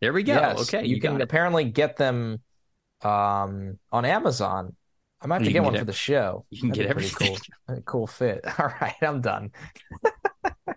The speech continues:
Speaker 2: You can get anything on Amazon.
Speaker 1: Appreciate everybody listening. Uh, if you enjoyed this quarterback conversation, or if you hated the quarterback conversation,
Speaker 2: Yeah, that too.
Speaker 1: let us know. Let us know what you think about some of
Speaker 2: Ooh.
Speaker 1: these teams. And yeah, go ahead.
Speaker 2: Who,
Speaker 1: Go ahead.
Speaker 2: who do you think will be the angriest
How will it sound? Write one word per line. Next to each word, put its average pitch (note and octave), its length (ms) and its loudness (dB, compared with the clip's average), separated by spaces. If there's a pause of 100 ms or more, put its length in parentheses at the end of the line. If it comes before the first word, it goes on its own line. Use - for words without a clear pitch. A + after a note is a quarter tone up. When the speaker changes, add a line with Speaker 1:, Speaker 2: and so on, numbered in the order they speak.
(100)
Speaker 2:
You G3+ 60 -2
can E3+ 60 -2
get D3 160 4
anything B2+ 340 0
on G2 140 -4
Amazon. G#2 340 -4
Speaker 1:
Appreciate A#3 480 4
everybody F#3+ 400 4
listening. E3+ 480 4
Uh, D3 580 4
if D3 280 0
you E3+ 300 6
enjoyed D3+ 340 4
this D3+ 100 -2
quarterback C#3+ 380 2
conversation, C#3 680 2
or C4 200 6
if D4+ 120 0
you F3+ 140 0 (300)
hated F#3 400 2
the - 80 -10
quarterback F2+ 480 -10
conversation, - 640 -8 (160)
Speaker 2:
Yeah, D#4+ 260 0 (100)
that D3 220 -2
too. F#3+ 380 2 (160)
Speaker 1:
let D3 160 4
us E3+ 100 0
know. E3 240 0
Let C#3 140 4
us F#3 100 0
know G#3 80 6
what F#3 140 4
you F#3+ 80 4
think F3 180 0
about D3 240 4
some F#3 100 8
of C#3+ 40 6
Speaker 2:
Ooh. C3 40 4
Speaker 1:
these B2+ 160 2
teams. C#3 340 2
And A2 180 0 (180)
yeah, A#2+ 80 0
go A2+ 120 2
ahead. B2 260 0
Speaker 2:
Who, F3 60 0
Speaker 1:
Go G#2+ 60 2
ahead. C3+ 160 -2 (100)
Speaker 2:
who F3 100 4
do G#3 80 2
you G3 40 2
think F3 140 2
will D#3 60 4
be C#3+ 100 4
the B2 140 4
angriest G2 640 -2